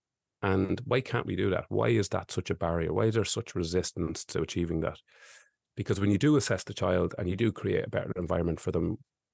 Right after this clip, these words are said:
whether it's in school, whether it's with a special needs assistant, whether it is where they're given therapy support for whatever it is that they're, they're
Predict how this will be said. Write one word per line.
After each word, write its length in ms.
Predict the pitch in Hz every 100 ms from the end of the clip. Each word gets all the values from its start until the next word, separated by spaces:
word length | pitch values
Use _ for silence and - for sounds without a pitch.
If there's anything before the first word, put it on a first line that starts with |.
| _ -
whether 220 | 98 92
it's 140 | -
in 60 | 87
school, 520 | - - 123 127 123
whether 160 | 101 92
it's 120 | -
with 140 | -
a 60 | -
special 380 | - 95 - 90
needs 200 | 113 120
assistant, 520 | 113 117 - 110 107
whether 240 | 92 92
it 180 | - 90
is 320 | 85 82 - - _ -
where 200 | 98 90
they're 160 | 92
given 320 | 82 92 92 87
therapy 480 | - 101 101 107
support 520 | 110 - 101 113 113 -
for 140 | - 101
whatever 360 | 104 95 95
it 80 | 95
is 140 | 95
that 120 | - -
they're, 140 | 104 _
they're 200 | 123 104